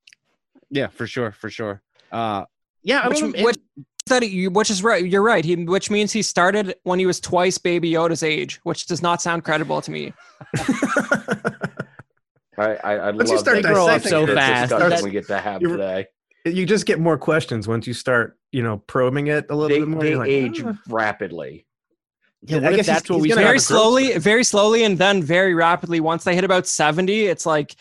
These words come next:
Speaker 2: they age a, a couple hundred years in a, in, in ten. Yeah.
Speaker 4: Well, like, okay, I was reading. He was, bu-, it says here that he was born nine hundred year. Okay, two things. One, he was born under,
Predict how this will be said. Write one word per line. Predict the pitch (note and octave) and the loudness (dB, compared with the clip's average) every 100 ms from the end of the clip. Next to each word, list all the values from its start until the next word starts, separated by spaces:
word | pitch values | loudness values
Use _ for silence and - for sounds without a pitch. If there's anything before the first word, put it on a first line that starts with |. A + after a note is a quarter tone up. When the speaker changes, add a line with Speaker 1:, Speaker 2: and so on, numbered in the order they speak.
| _ | _
Speaker 2:
they | F3 F3 | 0 2
age | F3 F#3 E3 | 2 2 2
a, | E3 E3 | -2 -2
a | - | 0
couple | F3+ F#3 | 0 2
hundred | E3 F3+ E3 | 2 2 0
years | D3 D#3+ D#3 | 0 0 0
in | D#3+ | 0
a, | C#3+ - | -4 -4
in, | E3 D#3 | -6 -6
in | - D3 | -4 -6
ten. | - D3 C3+ C#3+ - _ _ _ | -4 -4 -4 -8 -14 _ _ _
Yeah. | D3+ D3 | -6 -2
Speaker 4:
Well, | G3+ - - | -2 -4 -8
like, | E3+ | -8
okay, | F3 F#3+ E3 D#3 | -6 -2 0 0
I | C3 | -2
was | D#3+ C#3 | -4 -2
reading. | E3 G#3 F3+ C#3+ | -2 -2 -2 -2
He | D3+ | -2
was, | D#3+ C#3 | -2 -4
bu-, | - D#3 - | -6 -6 -4
it | D3+ D#3+ - | -8 -8 -8
says | F#3+ F#3 D#3+ | -4 -4 -4
here | E3+ E3 | -4 -2
that | C#3 | -2
he | |
was | B2 | -4
born | A#2+ C#3 D3+ C3+ B2+ | -4 0 0 0 0
nine | B2+ D3 | 0 0
hundred | C#3 C#3+ C3+ B2 | -2 -2 -4 -4
year. | B2 C3+ - - - - D#3+ | -4 -4 -6 -14 -20 -6 -2
Okay, | D#3 D#3 A#2+ - _ _ - | 0 0 0 -8 _ _ -6
two | F#3+ | -4
things. | F#3+ D#3 G#2 - | 0 0 0 0
One, | D3+ F3 F3 - _ | 2 2 0 -6 _
he | - | -12
was | C3 | -4
born | D3 E3+ | 0 2
under, | E3+ D3+ C#3+ C#3 | 2 2 0 -4